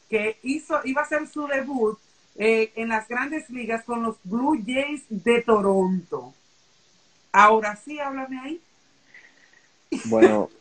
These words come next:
Speaker 1: <laughs>
Speaker 2: ¿qué te digo? Eh, el año pasado yo no tu-, yo tuve un epitrainer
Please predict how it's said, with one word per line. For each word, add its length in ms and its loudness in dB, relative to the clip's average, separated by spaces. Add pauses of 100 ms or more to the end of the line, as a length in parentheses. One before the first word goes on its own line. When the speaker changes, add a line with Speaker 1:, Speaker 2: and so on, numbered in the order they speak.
(140)
Speaker 1:
<laughs> 600 -14
Speaker 2:
¿qué 120 8
te 160 8
digo? 380 8 (100)
Eh, 280 8
el 120 4
año 180 2
pasado 380 2
yo 140 10
no 100 4
tu-, 220 2
yo 120 -2
tuve 480 10
un 160 6
epitrainer 760 6